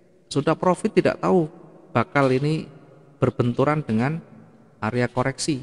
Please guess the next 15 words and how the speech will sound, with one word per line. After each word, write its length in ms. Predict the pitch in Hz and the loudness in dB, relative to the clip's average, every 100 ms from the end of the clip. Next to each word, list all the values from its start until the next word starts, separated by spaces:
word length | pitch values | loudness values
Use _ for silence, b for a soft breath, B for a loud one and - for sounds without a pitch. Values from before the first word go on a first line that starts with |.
| - | -8
berbenturan 640 | - 120 - 110 113 139 143 | -4 -4 2 2 2 0 -2
dengan 480 | 127 117 139 147 147 - - - - - | -2 0 0 -2 -6 -18 -20 -20 -20 -18
support 480 | - - - 135 - | -14 -14 -2 -2 2
dan 160 | 117 120 | 0 0
resisten, 560 | 127 - - 139 95 | -4 -6 -8 -6 -6
sehingga 400 | 107 92 113 170 - - - | -6 -2 0 -2 -6 -18 -2
awalnya 560 | 127 131 147 202 220 | 2 4 6 6 4
profit, 560 | 196 - - 110 - 170 - - - - - - - - - | 2 0 2 2 2 0 0 -20 -20 -20 -20 -20 -20 -20 -18
ya, 160 | - - - | -16 -14 -4
awalnya 480 | 113 131 135 135 123 | -2 2 2 2 0
profit, 480 | - 113 110 190 220 - - - - - - _ - _ _ _ _ _ _ 120 | 0 -2 2 0 0 -8 -20 -20 -20 -20 -20 _ -20 _ _ _ _ _ _ -2
ini 160 | 131 | -2
karena 320 | 160 135 135 | 0 0 2
kita 320 | 131 127 127 123 | 0 0 0 -2
tidak 240 | - - | -2 -4